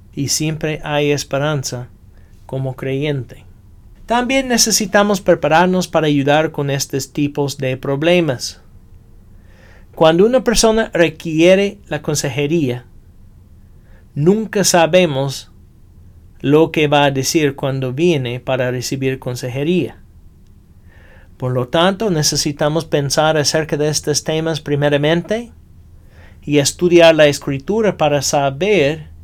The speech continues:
lo que la Escritura dice acerca de estas situaciones. Y es buena idea empezar un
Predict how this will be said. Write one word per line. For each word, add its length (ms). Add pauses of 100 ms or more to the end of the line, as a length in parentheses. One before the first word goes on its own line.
(340)
lo 100
que 120
la 80
Escritura 580
dice 460
acerca 420
de 220
estas 300
situaciones. 1080 (840)
Y 120
es 160
buena 320
idea 420
empezar 680
un 460